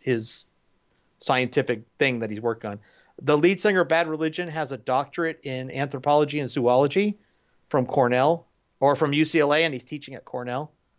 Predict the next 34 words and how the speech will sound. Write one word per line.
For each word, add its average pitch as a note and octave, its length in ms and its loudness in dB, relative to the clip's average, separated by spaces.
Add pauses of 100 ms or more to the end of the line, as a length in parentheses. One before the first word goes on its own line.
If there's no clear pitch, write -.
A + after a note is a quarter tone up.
(500)
Um, A2+ 480 -8 (300)
so E3+ 180 2
there's D#3 160 4
lots F#3 320 2
of E3 80 -4
people D#3+ 320 -12
in D3+ 200 -10
music. D#3+ 300 -6
The C3+ 80 -2
lead, F3 460 -2
lead F3+ 220 0
singer F#3 240 0
for D3+ 120 -2
the C#3 100 0
Genitortures, C3 840 -2 (520)
she D#3+ 200 -2
has D#3 220 0
a C3 80 -2
doctorate C#3 580 -2
in C3 180 -8
medicine. C3+ 520 -2 (880)
Um, A2+ 500 -10 (180)
how, B2+ 300 -2
how C#3+ 240 -2
she C#3 160 -8
became B2+ 300 -8
a A#2 60 -10
punk C3+ 260 -8
rock C3 240 -4
singer A#2+ 260 -10
is A2 60 -12
anybody's A2+ 340 -10
guess. B2+ 320 -2 (560)
But - 260 0